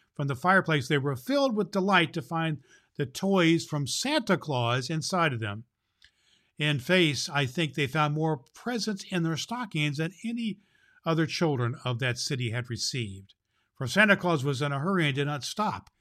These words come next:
to count the toys. Of course, they told all their little friends about it, and of course, every one of them decided to hang his or her own stockings by the fireplace the next Christmas Eve.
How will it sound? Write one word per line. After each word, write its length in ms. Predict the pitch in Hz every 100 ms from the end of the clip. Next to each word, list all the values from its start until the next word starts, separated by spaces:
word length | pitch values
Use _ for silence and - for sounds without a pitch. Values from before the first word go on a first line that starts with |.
| _ _ -
to 100 | 123
count 300 | - 139 123
the 80 | 127
toys. 720 | - 254 233 135 113 - - _ _ _ _ _ - -
Of 100 | 160
course, 300 | - 233 202
they 160 | 202 180
told 320 | - 196 180
all 180 | 165 165
their 140 | 165
little 220 | 156 156 135
friends 300 | 180 180 151
about 280 | 123 120
it, 20 | 135
and 100 | 147
of 120 | 127
course, 280 | 180 160 -
every 200 | 190 190
one 160 | 175 165
of 80 |
them 220 | 151 147 127 - - -
decided 440 | 165 185 185 170
to 160 | 185 156
hang 560 | 139 226 240 247 233 - _ _
his 240 | - 214 208
or 120 | 196
her 320 | 170 175 190
own 280 | 190 220 247
stockings 540 | - 165 143 135 156 143
by 120 | 147
the 100 | 147
fireplace 600 | - 160 160 165 160 156
the 140 | 151
next 300 | 143 180 -
Christmas 520 | - 143 127 127 113 143
Eve. 260 | 120 107